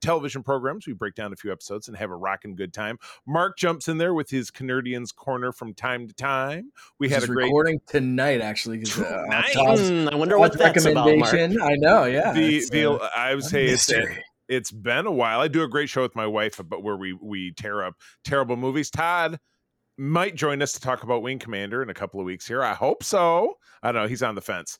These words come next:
Speaker 1: But
Speaker 3: I
Speaker 1: we
Speaker 3: found a copy in a landfill in the,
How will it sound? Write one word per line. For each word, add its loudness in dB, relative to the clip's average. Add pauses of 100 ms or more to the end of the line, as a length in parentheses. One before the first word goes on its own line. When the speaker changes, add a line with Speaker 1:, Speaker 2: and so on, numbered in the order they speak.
(200)
Speaker 1:
But 0 (140)
Speaker 3:
I 4
Speaker 1:
we 0 (180)
Speaker 3:
found 2
a 0
copy 0
in 0
a 2
landfill 2 (440)
in 6
the, 2